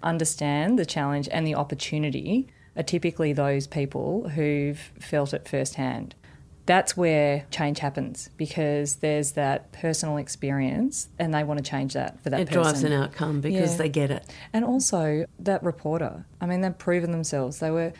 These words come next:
Speaker 1: so good at their career. It didn't make sense to lose them. But I guess the challenge here is that often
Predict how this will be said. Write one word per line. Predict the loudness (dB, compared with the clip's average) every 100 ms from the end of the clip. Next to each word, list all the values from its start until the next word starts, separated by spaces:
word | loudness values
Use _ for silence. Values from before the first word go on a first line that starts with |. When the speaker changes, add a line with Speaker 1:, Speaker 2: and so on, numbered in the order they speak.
| -8
Speaker 1:
so | -2 0
good | 0 0 2 2
at | 0 0
their | 0 2 2 0 -4
career. | -6 -2 2 2 0 -4 -10 -8
It | 0
didn't | 0 2
make | 0 -2
sense | -2 -4
to | -4
lose | -4 -2 -4
them. | -4 -6 -8 -2
But | 0 0 -2 -2
I |
guess | 2 2 2
the | -2
challenge | 0 2 4 2
here | 0 2 2
is | 2 0
that | -2 0
often | 0 0 0 0 0 0 -2